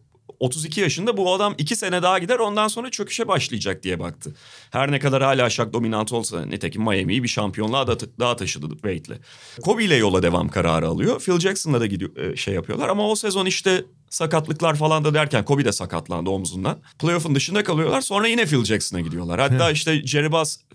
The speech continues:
Speaker 1: cenazesinde Kobe anlatıyordu. Jerry Buss, "Ne dersin, Phil Jackson'ı geri getirelim mi?" diyor. Kobe böyle, "Ee, yani, e, hani biliyorsun abi beni, durumumu," falan diyor. Jerry Buss şey demiş yani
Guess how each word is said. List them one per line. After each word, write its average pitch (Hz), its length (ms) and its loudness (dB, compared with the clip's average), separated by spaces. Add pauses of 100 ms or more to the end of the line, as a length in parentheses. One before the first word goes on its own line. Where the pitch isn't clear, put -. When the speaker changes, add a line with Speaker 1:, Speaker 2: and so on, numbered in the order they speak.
(100)
Speaker 1:
cenazesinde 127 640 2
Kobe 139 220 2
anlatıyordu. 92 540 -2
Jerry 117 220 2
Buss, 131 240 0 (500)
"Ne 127 140 2
dersin, 131 280 0
Phil 117 180 2
Jackson'ı 131 340 0
geri 127 220 2
getirelim 143 420 0
mi?" 113 100 0
diyor. 175 160 -2
Kobe 156 280 2
böyle, 160 380 0 (180)
"Ee, 175 680 -2
yani, 190 320 0
e, 175 420 -2
hani 175 340 0 (380)
biliyorsun 196 360 2
abi 196 300 2
beni, 143 440 0
durumumu," 151 360 2
falan 160 380 0
diyor. 185 220 0 (560)
Jerry 147 220 2
Buss 147 180 2
şey 143 200 -2
demiş 98 260 -2
yani 92 260 -2